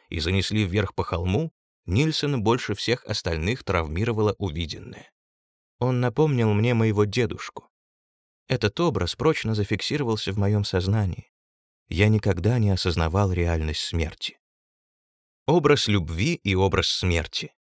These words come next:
Эти понятия все еще существовали для него раздельно в то время, но уже начали формироваться в подсознании и постепенно дрейфовать навстречу слиянию и спокойствию. За все годы учебы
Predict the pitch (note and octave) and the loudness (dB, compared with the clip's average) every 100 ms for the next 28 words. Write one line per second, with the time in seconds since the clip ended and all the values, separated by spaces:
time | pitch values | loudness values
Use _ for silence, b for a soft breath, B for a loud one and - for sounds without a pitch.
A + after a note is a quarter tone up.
0 | _ _ _ _ - G#2+ G#2+ G2 G2+ C3+ | _ _ _ _ 0 2 2 2 4 2
1 | - F2+ - A#2 A#2 - C#3 B2 A2 G2+ | 2 0 2 2 2 2 0 0 -2 -2
2 | F#2 F2+ A2+ A2+ F#2 F#2 E2+ A2 G#2 F2+ | 0 2 2 2 2 0 2 2 2 0
3 | F2+ B2 F2+ D#2 - E2+ D2+ D#2+ F2+ G2 | 0 0 0 -2 -2 -2 -2 -4 -8 -12
4 | _ _ _ _ - G2 A#2+ G#2+ C#3+ C#3 | _ _ _ _ 0 2 2 2 2 2
5 | D3 C#3 C3 G#2 G2 F#2 F#2 A#2+ - - | 0 -2 0 2 2 2 2 0 -4 -2
6 | F#2+ - E2+ D#2 E2 A#2 C#3+ C#3+ C3 _ | -2 0 -2 0 0 0 0 -2 -4 _
7 | _ - F#2+ - - G#2 C#3+ D3+ C#3+ A2 | _ -6 0 0 0 0 0 0 0 2
8 | G#2+ - E2 D#2+ C#3 - _ _ F2 - | 0 2 0 2 -2 -4 _ _ -4 -2
9 | F#2+ B2+ A#2 - E2+ D#2 G2 G#2 G#2 A2 | -2 0 -2 0 0 2 2 2 0 -2
10 | - E2 - F2+ - - - F#3 - _ | -6 -8 0 0 0 -10 -12 -14 -18 _
11 | _ _ _ _ _ - - A#2+ - F#3+ | _ _ _ _ _ -6 -2 0 4 2
12 | C3+ E3 C#3 A#2+ - E3+ F3 D3 | 2 0 2 0 -2 -4 -2 -2